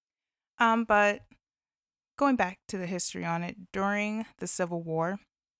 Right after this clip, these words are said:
here in the U S, um,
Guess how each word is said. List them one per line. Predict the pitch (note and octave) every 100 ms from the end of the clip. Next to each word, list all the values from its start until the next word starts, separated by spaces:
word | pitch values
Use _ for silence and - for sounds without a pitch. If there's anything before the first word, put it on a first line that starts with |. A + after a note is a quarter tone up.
| _ _ _ _ _ _ - - _ -
here | F#3+ F3
in |
the | E3+
U | E3+ E3+ E3
S, | F#3+ - - _ _ - - - _ -
um, | G3 F#3 F3+ F3+ G3